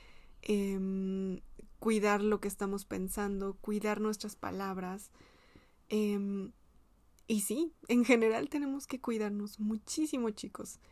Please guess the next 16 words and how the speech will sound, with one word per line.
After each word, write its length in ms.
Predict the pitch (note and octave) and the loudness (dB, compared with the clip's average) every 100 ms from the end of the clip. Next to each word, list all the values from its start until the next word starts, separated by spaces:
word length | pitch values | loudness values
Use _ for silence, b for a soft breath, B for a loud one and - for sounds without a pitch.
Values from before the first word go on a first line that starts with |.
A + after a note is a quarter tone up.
| b b b | b b b
Y 120 | B3 | 2
esta 240 | C#4 - | 2 2
idea 240 | C#4+ C4+ A#3+ | 2 4 2
de 100 | G#3+ | 0
que 80 | |
hay 80 | A3 | -2
que 100 | G#3+ | -2
estar 240 | G#3+ A3+ A3 | -4 -2 2
roto 360 | A3 A#3 G#3 | 2 2 0
para 240 | - G3+ G#3 | -4 -6 -4
ser 160 | G#3 | -2
escritor 600 | G#3+ - G3+ - G#3 A3+ - b b b b b b - - - - | -2 -2 -6 -4 -4 -4 -8 b b b b b b -18 -18 -16 -2
no 400 | A#3+ A#3+ A#3+ B3+ | 4 6 6 4
es 220 | C4 B3 | 2 0
tan 200 | - G#3 | 0 2
buena. 400 | G3 G3 F#3 F#3+ | 2 0 -2 -6